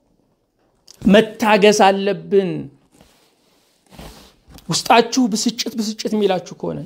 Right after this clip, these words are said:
ጭንቅ ጭንቅ የሚላችሁ ከሆነ፣ ሁሉም ነገር ጨለማ ጨለማ ሆኖ የሚታያችሁ ከሆነ፣ መኖርም ማሰብም ማፍቀርም መስራትም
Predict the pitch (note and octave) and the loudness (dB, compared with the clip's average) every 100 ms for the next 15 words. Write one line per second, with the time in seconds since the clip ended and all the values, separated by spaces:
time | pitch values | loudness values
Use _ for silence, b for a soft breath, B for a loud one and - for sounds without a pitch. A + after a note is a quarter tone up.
0 | - - C4 C4+ C#4+ C#4 B3+ C4 C4+ C4+ | -2 6 8 8 6 2 0 2 0 -2
1 | A3 G#3+ G3 - G3+ F#3+ F3+ - - - | -10 -10 -12 -16 -18 -14 -14 -18 -6 4
2 | E4 D#4+ D4+ C#4+ D4+ - C4+ C4+ D4 D4+ | 6 8 6 6 4 2 0 4 6 6
3 | D4 D4+ D#4 D#4+ D#4 C#4 C4 A#3 A3 G#3+ | 4 2 2 4 6 6 4 -2 -8 -12
4 | F#3+ F3+ F3 F3+ - F3+ E3 E3+ _ _ | -12 -12 -16 -20 -20 -20 -20 _ _ _
5 | _ _ _ _ _ _ _ _ _ _ | _ _ _ _ _ _ _ _ _ _
6 | A3 B3+ D4+ D#4 D#4+ E4+ D#4 A3 G3 C#4 | 6 8 8 8 6 4 0 -4 -8 -6
7 | D4+ - E4 E4+ E4+ C#4 B3+ D4+ C#4 C#4 | -4 -2 0 2 0 0 2 2 0 -6
8 | - E4 F4 F4 F#3 - _ _ _ G#3 | 0 4 4 2 -4 -12 _ _ _ 4
9 | A#3 D#4+ E4 E4+ E4+ E4+ F4+ | 6 6 4 0 0 0 -2